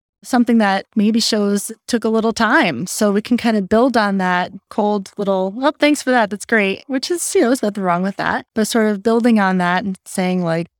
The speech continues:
"Hey, this made me feel really great. Thank you so much for taking time out of your day. Thank you for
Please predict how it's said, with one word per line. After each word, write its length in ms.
"Hey, 200
this 220
made 120
me 100
feel 220
really 220
great. 360
Thank 180
you 80
so 180
much 200
for 100
taking 400
time 320
out 120
of 120
your 120
day. 520
Thank 260
you 120
for 420